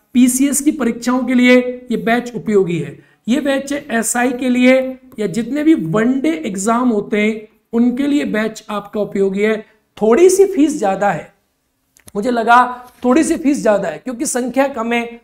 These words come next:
थोड़ी सी फीस ज्यादा है, इतना तो तुम गुरु को सपोर्ट कर ही सकते हो। थोड़ी सी फीस इसकी ज्यादा है, इसकी नहीं ज्यादा है, तो इसकी फीस नौ सौ निन्यानवे जगह मूल विधि आज नहीं लेंगे, तो मूल विधि नहीं लेंगे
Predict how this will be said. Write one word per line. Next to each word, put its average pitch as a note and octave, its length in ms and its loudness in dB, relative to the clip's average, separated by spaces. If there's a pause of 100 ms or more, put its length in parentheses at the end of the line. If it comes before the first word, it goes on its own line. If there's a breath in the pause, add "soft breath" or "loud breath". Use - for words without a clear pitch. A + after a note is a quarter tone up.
(160)
थोड़ी C4 180 2
सी C#4 120 -6
फीस B3+ 200 -4
ज्यादा G#3+ 280 0
है, B3+ 80 0
इतना B3 200 -8
तो B3 100 -8
तुम B3 180 -8
गुरु A3+ 200 -4
को B3 140 -8
सपोर्ट A#3 380 -6
कर G#3+ 100 -4
ही A3 80 -2
सकते A3 300 -4
हो। A3+ 240 4 (320 soft breath)
थोड़ी C4 200 8
सी F#4 120 4
फीस E4 240 4
इसकी E4 380 -4
ज्यादा F#3 280 -2
है, F#3+ 200 -4
इसकी D4+ 280 -6
नहीं C4+ 140 -4
ज्यादा A3+ 280 2
है, A#3+ 260 -2 (180)
तो C4 60 -10
इसकी D4+ 260 0
फीस F4 200 0
नौ A#3+ 280 0
सौ D4+ 160 -6
निन्यानवे B3+ 580 -6
जगह B3+ 300 -4
मूल A#3+ 260 -4
विधि A#3+ 260 -4
आज B3+ 220 -2
नहीं A3+ 160 -4
लेंगे, A3 340 0
तो - 640 -6
मूल C4 240 -2
विधि C#4+ 240 -2
नहीं C4+ 160 -4
लेंगे C4 340 -2